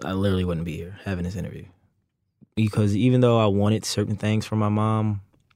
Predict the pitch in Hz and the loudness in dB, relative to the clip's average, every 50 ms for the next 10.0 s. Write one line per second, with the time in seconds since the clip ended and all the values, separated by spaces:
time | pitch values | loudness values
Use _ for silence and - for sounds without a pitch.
0 | - - - 110 101 - - - 110 107 101 - - - 107 98 98 95 95 95 | -8 -4 -2 -2 -2 -2 0 0 2 2 2 0 -4 -4 -2 -2 -2 0 -2 -2
1 | 92 92 95 98 101 104 - - - 101 98 95 95 92 92 90 90 90 90 92 | -4 -6 -6 -8 -10 -12 -14 -12 -8 -6 -4 -4 -4 -4 -4 -6 -8 -8 -10 -10
2 | 107 104 98 95 92 90 87 85 87 87 - - - - 92 90 90 98 - - | -4 -2 -2 0 0 -2 -4 -4 -6 -6 -8 -8 -8 -6 -6 -6 -6 -8 -10 -10
3 | - 50 50 50 - - - - - - - - _ - - 113 120 101 110 107 | -8 -8 -8 -8 -10 -14 -18 -20 -20 -20 -20 -20 _ -2 2 2 4 4 4 2
4 | 104 - 104 101 104 104 101 98 98 95 92 92 92 95 92 87 90 90 90 85 | 2 2 2 2 4 4 4 2 2 2 2 0 0 0 -2 -2 -2 -4 -4 -4
5 | - - - 101 92 - - - - - - - - - 98 85 80 78 78 - | -4 -4 -2 -4 -4 -4 -6 -12 -12 -14 -16 -14 -8 -6 -6 -6 -6 -8 -8 -6
6 | - - 98 92 87 87 90 92 104 101 110 - - - - _ _ - - - | -4 -2 -2 0 0 -2 -4 -4 -4 -4 -6 -8 -10 -16 -20 _ _ -12 -10 -8
7 | 82 - - - 90 90 87 87 90 90 95 95 92 98 101 117 120 - _ _ | -8 -6 -4 -4 -2 -2 0 0 -2 0 0 0 2 2 0 0 -2 -6 _ _
8 | - - - - _ _ _ _ _ _ _ - 113 101 104 104 101 101 95 90 | -20 -20 -20 -20 _ _ _ _ _ _ _ 0 2 4 4 4 4 4 2 2
9 | 95 90 90 92 95 95 98 87 90 92 98 98 101 95 92 90 92 92 95 92 | 0 0 0 2 2 2 2 0 0 0 0 0 0 0 0 0 -2 -2 -2 -4